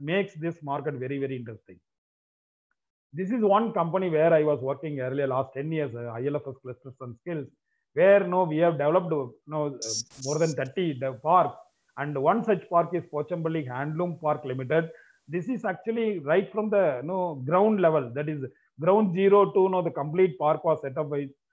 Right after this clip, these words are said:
with thirty weavers as the members and shareholders of the park, and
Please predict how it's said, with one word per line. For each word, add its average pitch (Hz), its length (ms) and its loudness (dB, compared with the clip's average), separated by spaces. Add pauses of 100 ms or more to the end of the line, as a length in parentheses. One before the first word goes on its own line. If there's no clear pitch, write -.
(220)
with 156 160 -8 (160)
thirty 208 680 -6 (200)
weavers 214 460 2
as 170 220 0
the 196 60 -2
members 156 460 -2
and 143 200 -10
shareholders 147 640 -2
of 135 140 -10
the 131 80 -8
park, 147 400 0 (400)
and 139 260 -6